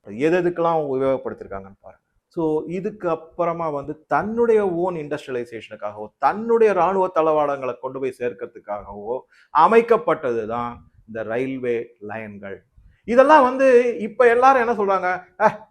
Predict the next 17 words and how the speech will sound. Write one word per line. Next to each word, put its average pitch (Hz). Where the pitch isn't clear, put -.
பிரிட்டிஷ்காரன் 135
வராட்டி 139
நீ 127
என்னத்தான் 139
செஞ்சுட்டு 131
இருப்ப, 123
ரயில்வே 135
லைனை 131
அவன் 127
தாண்டா 135
போட்டான், 110
என்னடா 135
பேசுறீங்க, 101
உங்களுக்கு 110
இங்கிலீஷ் 175
கத்துக் -
கொடுத்தது." 104